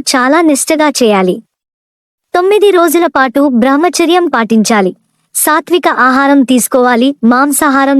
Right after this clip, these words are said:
జోలికి వెళ్ళకూడదు. అలాగే ఈ నవరాత్రుల తొమ్మిది రోజులు మధ్యాహ్నం సమయంలో పొరపాటున కూడా నిద్రపోకూడదు. ప్రత్యేకంగా దీక్ష చేయలేము అనుకున్న వారు నిత్యం దీపారాధన చేసి నమస్కారం చేసుకున్నా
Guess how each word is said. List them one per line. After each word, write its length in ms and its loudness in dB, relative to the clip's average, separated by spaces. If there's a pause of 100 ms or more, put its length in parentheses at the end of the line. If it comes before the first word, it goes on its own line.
(100)
జోలికి 400 0
వెళ్ళకూడదు. 560 0 (220)
అలాగే 340 0 (260)
ఈ 80 2 (120)
నవరాత్రుల 560 0 (140)
తొమ్మిది 420 2
రోజులు 300 2 (140)
మధ్యాహ్నం 480 2 (120)
సమయంలో 440 2
పొరపాటున 600 0 (100)
కూడా 200 2 (240)
నిద్రపోకూడదు. 760 0 (240)
ప్రత్యేకంగా 640 0 (160)
దీక్ష 240 0 (180)
చేయలేము 520 2
అనుకున్న 320 0 (100)
వారు 180 0 (200)
నిత్యం 340 0 (140)
దీపారాధన 580 0 (120)
చేసి 260 0 (120)
నమస్కారం 580 -2 (420)
చేసుకున్నా 580 0